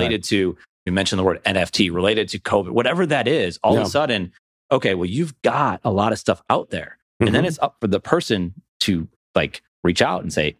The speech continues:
Speaker 1: "I wanna be on your podcast." And then it's
Speaker 2: Yeah.
Speaker 1: up to us to say, "I don't think
Speaker 2: Not
Speaker 1: so."
Speaker 2: happening,
Speaker 1: Just
Speaker 2: dude.
Speaker 1: because you're on
Speaker 2: <laughs>
Speaker 1: Forbes, just because you're in Harvard Business
Speaker 2: Yeah.
Speaker 1: Review, just because you wrote your books, doesn't make you like, "Oh,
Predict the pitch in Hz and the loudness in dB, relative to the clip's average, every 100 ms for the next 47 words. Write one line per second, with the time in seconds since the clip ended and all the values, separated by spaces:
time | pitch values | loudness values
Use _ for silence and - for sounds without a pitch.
0 | _ 82 80 82 90 90 95 - 156 160 | _ -4 -2 0 2 2 0 0 -2 0
1 | 80 - - - 120 110 117 101 - 113 | -2 -2 -8 -2 2 2 2 0 -2 0
2 | 170 - 113 - 104 87 82 - - 101 | 0 0 -4 0 0 0 -2 -10 0 0
3 | 120 220 240 120 147 151 175 127 120 123 | 2 2 2 2 2 0 0 0 2 2
4 | 135 135 - 131 170 180 147 214 110 98 | 0 0 2 2 2 2 0 0 2 0
5 | 113 - - 240 208 196 165 160 139 156 | -2 0 0 2 0 2 0 0 2 0
6 | 123 110 120 131 107 107 127 95 95 107 | 2 0 2 2 2 2 2 0 0 0
7 | 131 - 135 123 117 120 123 101 87 151 | 0 -2 0 2 2 2 0 -2 2 2
8 | 127 104 - - _ _ _ - 151 175 | 2 -2 -10 -20 _ _ _ 2 2 2
9 | 120 113 156 151 117 101 92 87 - 117 | 2 2 2 2 2 4 2 0 -2 0
10 | 131 120 95 80 | 2 0 -2 -6